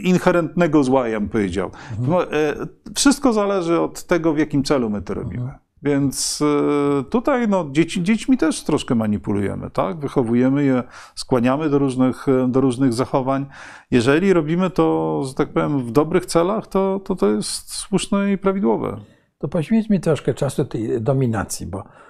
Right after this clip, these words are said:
Speaker 2: <clears throat> te, te teorie dominacji wśród zwierząt, one nie dotyczą tylko p-, psów i psowatych, w-,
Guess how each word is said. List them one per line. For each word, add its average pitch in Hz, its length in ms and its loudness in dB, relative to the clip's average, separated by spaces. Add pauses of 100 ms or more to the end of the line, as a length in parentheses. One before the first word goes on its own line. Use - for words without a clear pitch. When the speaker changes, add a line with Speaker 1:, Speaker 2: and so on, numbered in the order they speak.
(240)
Speaker 2:
<clears throat> 139 720 -6
te, 110 260 -2 (160)
te 110 280 -10
teorie 143 420 0
dominacji 120 680 0
wśród 104 280 -8
zwierząt, 117 500 0
one 117 420 -2 (420)
nie 117 320 0
dotyczą 139 440 4
tylko 98 400 -4
p-, - 220 -10
psów 120 400 -6
i 107 340 -2
psowatych, 113 640 -2
w-, 113 260 -2